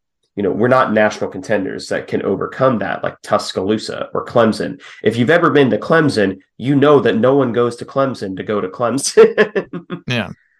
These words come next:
Speaker 1: But I, I think that a lot of people who enter the transfer portal are looking for playing time or they're looking to win. So I think that it will really,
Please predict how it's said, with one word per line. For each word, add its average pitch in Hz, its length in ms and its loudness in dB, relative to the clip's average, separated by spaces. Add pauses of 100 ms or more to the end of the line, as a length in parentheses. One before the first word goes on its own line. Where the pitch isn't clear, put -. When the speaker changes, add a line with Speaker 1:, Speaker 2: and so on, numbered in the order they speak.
(380)
Speaker 1:
But 113 380 0 (760)
I, 135 440 2 (1040)
I 117 140 -2
think 147 280 -8
that 123 480 -2 (180)
a 113 60 -4
lot 113 220 0
of 117 80 -8
people 113 280 -8
who 107 100 0
enter 104 240 -2
the 101 100 -8
transfer 101 360 -6
portal 101 320 -2
are 104 140 2
looking 101 280 -4
for - 120 -10
playing 135 400 0
time 165 500 0
or 139 280 6
they're 127 260 4
looking 110 400 -6
to 110 180 -8
win. 95 600 -6 (880)
So - 180 2
I 131 80 6
think 143 200 4
that 131 140 4
it 120 40 4
will 110 200 6
really, 107 500 4